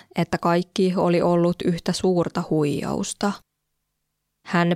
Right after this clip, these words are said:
päätyi samaan lopputulokseen kuin poliisikin. Patrick O oli keksinyt kaiken. Elisabeth oli luonnollisesti hyvin pettynyt,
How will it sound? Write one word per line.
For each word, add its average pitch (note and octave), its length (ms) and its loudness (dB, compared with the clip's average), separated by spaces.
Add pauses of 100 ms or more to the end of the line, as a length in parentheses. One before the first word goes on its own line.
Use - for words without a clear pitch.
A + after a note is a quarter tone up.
päätyi F3 480 2
samaan F#3+ 440 2
lopputulokseen D#3+ 1080 0
kuin D#3+ 320 0
poliisikin. D#3 840 0 (460)
Patrick F3 500 -2
O E3+ 320 2 (180)
oli E3+ 220 2
keksinyt D#3 640 -2
kaiken. D3+ 640 -4 (1080)
Elisabeth E3+ 800 2
oli F3 340 4
luonnollisesti E3+ 880 2
hyvin E3 320 2
pettynyt, E3 720 -2